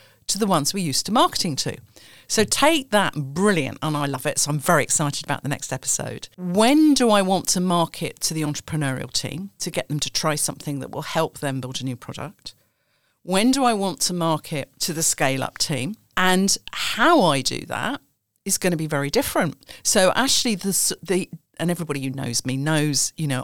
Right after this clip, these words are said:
I will not finish a podcast without talking about data. The data and insight that we need now, and we've got available,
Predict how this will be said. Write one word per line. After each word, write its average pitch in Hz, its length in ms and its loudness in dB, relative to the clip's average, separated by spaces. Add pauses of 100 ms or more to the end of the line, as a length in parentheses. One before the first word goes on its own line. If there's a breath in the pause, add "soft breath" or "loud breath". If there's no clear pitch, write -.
I 165 120 2
will 151 180 -2
not 170 400 0
finish 156 340 -2
a - 40 -8
podcast 143 420 -4
without 143 180 -4
talking - 240 -8
about - 160 -8
data. 131 400 -6 (160)
The 175 120 0
data 196 560 2
and 180 240 0
insight - 880 0 (380 loud breath)
that 170 220 2
we 202 380 2
need 185 320 -2
now, 170 340 -2 (160)
and 320 180 2
we've 330 220 2
got - 320 4 (180)
available, 180 640 0